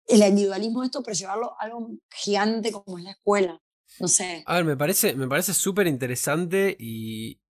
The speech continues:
Speaker 2: y estoy muy de acuerdo en, en eso de, nada, primero también te quería <laughs> preguntar eso, como hacia dónde,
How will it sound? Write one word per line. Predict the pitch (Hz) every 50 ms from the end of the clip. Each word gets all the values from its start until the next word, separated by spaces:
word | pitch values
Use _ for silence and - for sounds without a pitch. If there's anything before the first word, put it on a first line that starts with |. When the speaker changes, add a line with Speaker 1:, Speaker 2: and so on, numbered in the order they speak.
| _ _ -
Speaker 2:
y | 127 123 120 117 113 110
estoy | - - 139 143 147 139
muy | 127 127 135 156 170
de | 160 131
acuerdo | 107 - 147 156 165 160 127 113
en, | 113 113 113 - - -
en | 123 127 127
eso | 135 143 - - 170 143 127
de, | 120 113 110 110 107 113 110 - - - _ _ _ _ _ _ _ _ _ _ _ -
nada, | 190 190 135 110 113 113
primero | - 135 160 208 220 196 135
también | 127 131 139 160 165
te | 160 151
quería | 139 131 113
<laughs> | - 165
preguntar | 131 123 139 143 135 151
eso, | 175 175 156 147
como | 120 120 113 - - -
hacia | 104 120 - - 127
dónde, | 127 139 151 156 147 - - _